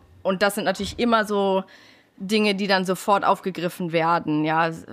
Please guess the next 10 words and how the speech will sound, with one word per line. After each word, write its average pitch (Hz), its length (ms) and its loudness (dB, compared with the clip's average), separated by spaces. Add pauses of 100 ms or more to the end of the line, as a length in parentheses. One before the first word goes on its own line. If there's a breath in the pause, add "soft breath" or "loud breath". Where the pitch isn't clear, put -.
(140)
sozusagen, 170 480 -2
wir 196 160 4
werden 180 220 2
jetzt - 160 -4
kritisiert, 202 640 0
dass 190 220 -2
wir 208 120 0
das 185 240 0
zensieren, 180 680 0
aber 165 420 2